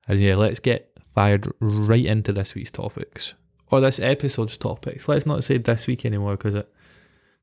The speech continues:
I'm being a little bit better with the uploads. So I was having a walk this morning, and I was thinking to myself,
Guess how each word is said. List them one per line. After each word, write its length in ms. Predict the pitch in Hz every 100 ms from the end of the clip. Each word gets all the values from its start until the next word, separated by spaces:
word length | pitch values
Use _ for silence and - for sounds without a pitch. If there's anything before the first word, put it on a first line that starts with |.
| _ _ _ _ _ _ _ _ _ _ _ _ _
I'm 160 | 110 104
being 560 | 110 113 107 101 104
a 120 | 104 104
little 180 | -
bit 240 | 120 127 -
better 240 | 113 110
with 120 | 104
the 80 | 107
uploads. 460 | - 110 - - - _ _ _ _ _ _ _ -
So 320 | - - 107 101
I 200 | - 101
was 180 | 104
having 200 | 113 110
a 60 | 107
walk 460 | 98 98 - - - _ -
this 220 | 117 -
morning, 360 | 98 95 98 101 _ _ _ _ _ _ _ _ _ _ - _
and 80 | 117
I 40 | 101
was 80 |
thinking 240 | 104 101 98
to 80 | 98
myself, 480 | 98 98 98 -